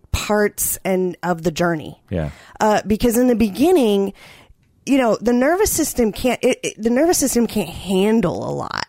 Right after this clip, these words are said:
Speaker 1: It can't even handle day-to-day roommate interactions and treatment, let alone processing, like, the deepest pain. So, you know, stabilization, fortunately, much of the stuff that treatment centers do is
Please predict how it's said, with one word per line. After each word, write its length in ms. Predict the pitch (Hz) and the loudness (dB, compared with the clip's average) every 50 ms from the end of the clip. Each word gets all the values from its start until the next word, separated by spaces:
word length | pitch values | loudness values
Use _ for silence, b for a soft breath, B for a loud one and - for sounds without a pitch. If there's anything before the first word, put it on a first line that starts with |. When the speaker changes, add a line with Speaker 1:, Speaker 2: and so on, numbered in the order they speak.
| _ - | _ -4
Speaker 1:
It 140 | - - - | -4 -4 -2
can't 200 | - - 349 339 | 0 2 2 4
even 140 | 294 247 233 | 4 4 2
handle 380 | 202 208 202 208 208 190 180 165 | 2 2 2 2 2 2 2 2
day-to-day 580 | 147 180 175 180 180 180 175 180 175 170 165 | 2 2 4 4 4 4 2 2 2 2 0
roommate 640 | 156 147 160 165 175 180 190 185 175 165 156 151 - | 0 0 0 0 2 2 2 2 0 0 0 -4 -4
interactions 880 | - 156 165 160 156 - - 160 175 - - - - 160 151 151 143 147 | -6 -4 -4 -4 -4 -4 -4 -6 -6 -6 -6 -4 -4 -2 -2 -4 -4 -6
and 160 | 151 147 160 | -8 -8 -10
treatment, 540 | - - - 269 294 - - 71 60 - - _ - | -8 -4 -4 -4 -4 -4 -8 -12 -12 -12 -14 _ -6
let 220 | 180 175 170 175 | -2 0 2 2
alone 560 | 170 165 165 165 165 165 165 165 165 160 156 156 | 4 4 4 2 2 2 2 2 2 0 0 -2
processing, 760 | - - 160 160 - - 180 165 - - - 165 160 160 160 | -4 -4 -6 -4 -4 -4 -4 -4 -6 -4 -4 -4 -2 -2 -2
like, 260 | 156 143 143 143 - | -2 -2 -4 -4 -4
the 100 | - 165 | -4 -6
deepest 440 | 160 - 170 170 - - 147 - - | -4 -4 -6 -8 -6 -6 -6 -4 -4
pain. 320 | - - 214 180 151 147 - | -2 -2 -2 -2 -2 -4 -2
So, 180 | - 202 170 B B B B B B B B B B B B | -2 -2 -2 B B B B B B B B B B B B
you 100 | 262 262 | 2 2
know, 200 | 247 220 190 - - - - | 4 4 2 0 -2 -4 -8
stabilization, 1400 | - - - 277 285 330 311 311 262 226 190 175 165 151 185 214 247 269 - - 175 151 147 147 151 160 170 - | -6 -4 0 2 2 2 2 0 0 0 2 2 2 2 0 0 0 0 -2 -2 -2 -2 -2 -2 -4 -4 -6 -8
fortunately, 920 | - - - 220 330 - - - 160 160 147 - - 156 156 151 151 156 165 | -6 -2 0 0 0 0 -2 -2 -2 -2 -2 -4 -6 -6 -6 -6 -6 -6 -4
much 380 | 165 165 165 165 202 - - | -4 -2 -2 -2 -2 0 -2
of 120 | 247 190 165 | -2 -2 -2
the 80 | 185 | -2
stuff 440 | 180 - - - 180 175 - - - | -4 -4 -2 -2 -2 -2 -2 -4 -4
that 240 | - 165 160 151 - | -2 -2 -2 -2 -4
treatment 400 | - 208 202 160 160 175 175 165 | -2 -2 -2 0 0 -2 -2 0
centers 400 | - 185 180 170 160 156 147 143 | 0 0 0 0 0 0 -2 -4
do 400 | 147 - 175 226 247 208 165 156 | -2 0 2 2 4 2 2 2
is 320 | - 156 170 156 151 - | 0 0 -2 -2 -4 -8